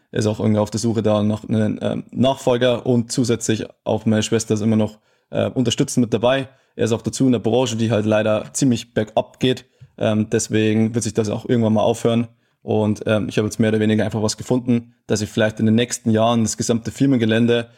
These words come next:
äh, alles, was einfach schon an Betriebsmitteln da ist, einfach vielleicht mitnutzen kann.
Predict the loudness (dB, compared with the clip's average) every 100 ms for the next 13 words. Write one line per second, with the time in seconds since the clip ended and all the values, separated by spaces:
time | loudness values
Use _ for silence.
0 | _ 0 0 2 0 0 0 0 -2 0
1 | 2 2 0 -2 0 0 -2 -4 -2 0
2 | 2 2 2 2 -2 -2 -2 -2 -2 0
3 | 0 0 -2 0 0